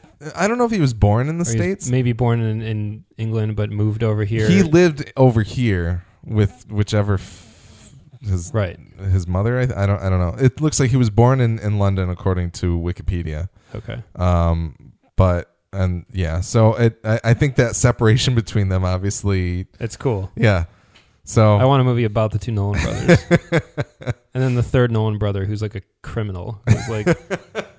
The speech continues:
Speaker 1: <laughs>
Speaker 2: no, he is. There's, there's a
Speaker 1: Oh,
Speaker 2: third
Speaker 1: really?
Speaker 2: one that's like, yeah, he was, like, a fugitive in, like, in, like, Cuba or something.
Speaker 1: Wow.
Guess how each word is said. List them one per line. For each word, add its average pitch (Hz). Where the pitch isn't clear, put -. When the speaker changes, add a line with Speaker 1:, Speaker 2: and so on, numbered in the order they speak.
Speaker 1:
<laughs> -
Speaker 2:
no, 170
he 147
is. 143
There's, 120
there's 123
a 117
Speaker 1:
Oh, 123
Speaker 2:
third -
Speaker 1:
really? -
Speaker 2:
one 120
that's 117
like, 110
yeah, 127
he 123
was, 120
like, 117
a 117
fugitive 113
in, 104
like, 98
in, 110
like, 101
Cuba 113
or 92
something. 98
Speaker 1:
Wow. 90